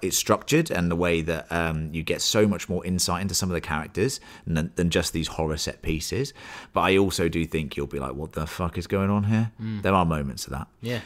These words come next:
Speaker 1: Um,
Speaker 2: Well.
Speaker 1: you've just heard some of them,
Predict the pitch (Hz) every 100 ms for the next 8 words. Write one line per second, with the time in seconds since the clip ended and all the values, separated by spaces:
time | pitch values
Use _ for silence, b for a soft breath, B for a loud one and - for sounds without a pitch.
0 | B - 95 95 90 87 _ 113 113 101
1 | - _ _ - _ _ - - 101 101
2 | 82 82 76 78 78 95